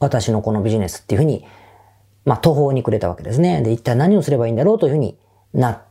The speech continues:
たということが、まあ、ありました、実際。ありました。で、これ聞いて、まあ、どう思いますか？だって、ビジネスというのは、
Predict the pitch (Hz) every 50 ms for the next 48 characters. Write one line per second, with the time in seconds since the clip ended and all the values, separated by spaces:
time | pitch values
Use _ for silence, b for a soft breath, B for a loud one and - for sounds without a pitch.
0 | _ - 233 233 233 123 104 95 92 - 117 - 139 147 165 107 - - - _
1 | _ _ _ _ _ _ - 160 120 - - - _ _ _ _ - 110 139 175
2 | 202 233 254 262 233 - - - 90 92 - - - 76 - - _ _ - _
3 | _ _ _ _ _ _ - 110 110 107 98 92 90 - - - - _ _ _
4 | _ _ _ _ _ _ _ _ _ _ _ _ _ _ _ - 190 185 - -
5 | 262 269 269 - - 262 254 254 - 254 226 123 - - - _ _ _ _ _
6 | _ _ _ _ - 165 165 170 220 196 131 95 92 92 90 87 87 80 90 -
7 | - - 233 277 - - _ _ _ _ _ _ _ _ _ _ _ _ _ _
8 | _ _ _ _ _ _ _ _ _ _ _ _ _ _ _ - 165 147 - -
9 | 190 185 147 - - - - 190 240 220 240 175 120 98 - - - 101 101 98
10 | 87 101 151 202 226 185 117 - - -